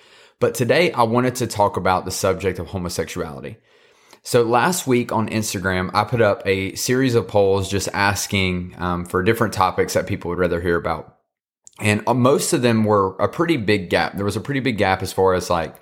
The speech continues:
what people wanted to hear out of the two choices. On the very last one, I put two very, uh, politicized topics, homosexuality and gun policy. And to no surprise, it was a fifty fifty split. That everyone, literally, there was an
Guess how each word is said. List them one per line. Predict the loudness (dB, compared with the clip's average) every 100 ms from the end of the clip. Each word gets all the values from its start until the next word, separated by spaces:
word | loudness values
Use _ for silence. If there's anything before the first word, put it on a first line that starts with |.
| _ _ _ _ _
what | 0 2 2
people | -2 -2 -2
wanted | -2 -2 -4
to | -6
hear | -6 0 0
out | 0
of | -4
the | -6
two | -6 -8
choices. | -8 -10 -10 -12 -14 -18 _ _ _ _
On | 0 2
the |
very | 2 2 2 2
last | 2 2 2 0 -2 -4
one, | -2 -2
I | -2 -2
put | 2 0 0
two | -2 0 2 2 0 -6 -8
very, | 0 4 4 2 -6 -16 -4
uh, | -2
politicized | -2 -2 -2 0 -2 -2 -2
topics, | -4 -4 -8
homosexuality | -4 -2 0 -2 0 0 0 0
and | -2 0
gun | -2
policy. | -2 -4 -6 -8 -12 -14 -16 _ -20 _
And | -2 0
to | 2
no | 4 4
surprise, | 2 0 2 2 4 2 0 -4
it | -8
was | -6
a | -8
fifty | -2 -2 -2
fifty | -6 -6 -10
split. | -10 -6 -6 -8 _ _ _ _
That | -4 2 2 2 -2 -16 2
everyone, | 2 4 2 2 2 2 0 -2
literally, | 0 2 4 2
there | 2
was | 0
an | 0